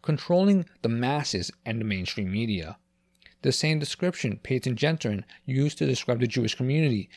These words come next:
in his manifesto. In the American variation of the Great Replacement,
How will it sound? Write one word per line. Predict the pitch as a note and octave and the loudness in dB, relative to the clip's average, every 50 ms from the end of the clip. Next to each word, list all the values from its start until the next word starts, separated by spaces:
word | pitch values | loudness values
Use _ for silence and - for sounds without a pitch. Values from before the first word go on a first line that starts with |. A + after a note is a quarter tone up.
| - - | -12 -6
in | - B2 A#2+ | -2 -2 -2
his | A2+ G#2 | -2 -2
manifesto. | G2 F2 F2 F#2 F2+ - - B2+ B2 - - - - - C3 - - _ _ _ _ _ _ _ _ _ _ _ _ _ _ _ _ _ _ | -4 -4 -4 -6 -6 -4 -2 -2 -2 -2 -2 -6 -10 -10 -12 -14 -16 _ _ _ _ _ _ _ _ _ _ _ _ _ _ _ _ _ _
In | - E3 | 2 4
the | F3 F3 E3+ | 6 6 6
American | D#3+ D#3 D#3 E3+ F3+ F#3+ - - C#3+ A#2 | 6 4 4 4 4 2 2 2 0 2
variation | G#2 F#2+ F2+ F#2+ F#2 F2+ F2+ F2+ - B2+ A#2 | 2 2 2 0 -2 -2 -2 -4 -4 -4 -4
of | G#2 | -4
the | G#2+ A2 | -2 -2
Great | A2+ G2+ G2 E2 | -2 -2 -2 -2
Replacement, | G2 G#2 - - G#2+ G#2 - - A#2 G#2+ - | -6 -6 -4 -2 -2 -2 -2 -4 -4 -6 -6